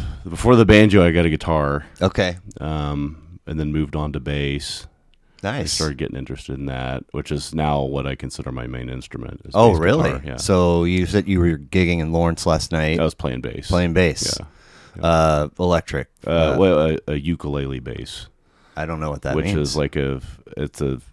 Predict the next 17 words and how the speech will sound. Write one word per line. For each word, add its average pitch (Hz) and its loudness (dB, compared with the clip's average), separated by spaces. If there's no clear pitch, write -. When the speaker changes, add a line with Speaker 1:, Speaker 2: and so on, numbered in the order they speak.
Speaker 1:
a 80 -4
lar-, 80 2
a, 73 -2
a 85 -4
slightly 85 0
larger 76 0
ukulele 65 -4
looking 67 -12
instrument, 69 -8
and 64 -10
it - -12
has 71 -10
big 90 -4
rubber, 76 -6
like, 67 -16
silicone 76 -8
strings, 73 -10